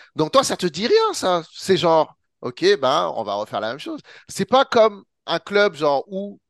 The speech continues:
genre, mec, ils ont un coach qui est nul pendant un bon moment,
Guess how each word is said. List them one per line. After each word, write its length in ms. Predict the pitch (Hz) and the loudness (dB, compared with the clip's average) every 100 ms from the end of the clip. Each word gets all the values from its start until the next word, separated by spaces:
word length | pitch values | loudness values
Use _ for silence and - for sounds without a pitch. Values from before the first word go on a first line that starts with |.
| - | -6
genre, 220 | 147 127 | -2 -2
mec, 240 | 156 156 - | -2 -6 -10
ils 220 | 131 131 | -14 -8
ont 220 | 131 131 - | -8 -8 -6
un 120 | 123 | -8
coach 320 | - 156 - - | -6 -8 -8 -12
qui 180 | - 127 | -8 -8
est 40 | |
nul 340 | 135 147 143 - | -6 -8 -10 -2
pendant 260 | 117 117 | 0 2
un 100 | 117 117 | 2 2
bon 140 | 143 | 0
moment, 440 | 143 127 156 302 | 0 0 0 -2